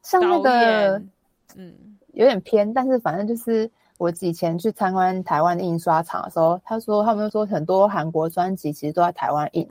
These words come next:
Speaker 1: 的。
Speaker 2: 什么？
Speaker 1: 因为台湾就是C P值很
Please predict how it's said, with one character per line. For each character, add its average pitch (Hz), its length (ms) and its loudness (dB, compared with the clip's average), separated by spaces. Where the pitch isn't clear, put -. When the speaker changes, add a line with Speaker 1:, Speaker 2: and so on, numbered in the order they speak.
Speaker 1:
的。 - 100 -8
Speaker 2:
什 - 340 -8
么？ 330 80 -4
Speaker 1:
因 262 100 4
为 311 60 8
台 220 220 4
湾 214 260 6
就 226 140 -2
是 226 160 2
C - 280 -2
P 220 200 -4
值 160 200 -8
很 160 140 -6